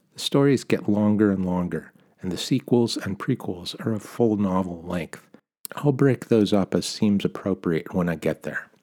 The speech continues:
You might wonder, why not cover them in the chronological order, starting with the prequels? It is tempting, but there are a couple of good reasons to do the prequels last. First, Asimov kind of ruins some plot twists in the final volume,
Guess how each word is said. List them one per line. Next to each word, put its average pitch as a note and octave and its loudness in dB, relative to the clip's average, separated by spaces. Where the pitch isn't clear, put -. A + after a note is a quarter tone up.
You B2 0
might C3+ 0
wonder, G#2 0
why C3 -2
not D#3 -2
cover A#2 0
them G#2+ 2
in G2 2
the F2+ -2
chronological G#2+ 0
order, D2+ -2
starting G#2 0
with - -2
the - -10
prequels? - -4
It B2 4
is F3+ 6
tempting, - -4
but - -4
there C3 6
are B2 6
a A#2+ 2
couple C#3+ 0
of A2 -2
good G2+ 0
reasons F#2 0
to - -12
do F#2 -2
the D#2+ -6
prequels - -6
last. - -6
First, C#3 4
Asimov C3 0
kind A2+ -2
of F#2+ 0
ruins G2 2
some G2 -2
plot F2+ -4
twists - -8
in E2 -2
the D2+ -6
final E2 -4
volume, D#2+ -4